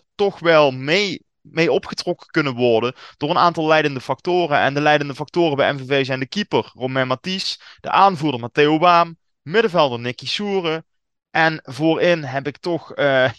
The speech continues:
<laughs> ja, Sven Blummel, eh, staan, die ik heel erg goed vind. En dan heb je ook nog zo'n talent als Steukers erbij.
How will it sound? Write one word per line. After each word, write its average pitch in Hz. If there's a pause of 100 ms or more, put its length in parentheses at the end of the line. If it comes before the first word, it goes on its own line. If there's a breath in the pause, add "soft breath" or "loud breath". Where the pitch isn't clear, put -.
<laughs> -
ja, 127 (180 soft breath)
Sven 165
Blummel, 139
eh, 135
staan, 127
die 123
ik 113
heel 135
erg 127
goed -
vind. 120 (340 soft breath)
En 135
dan 143
heb 151
je 165
ook 147
nog 147
zo'n 143
talent 139
als 127
Steukers -
erbij. 98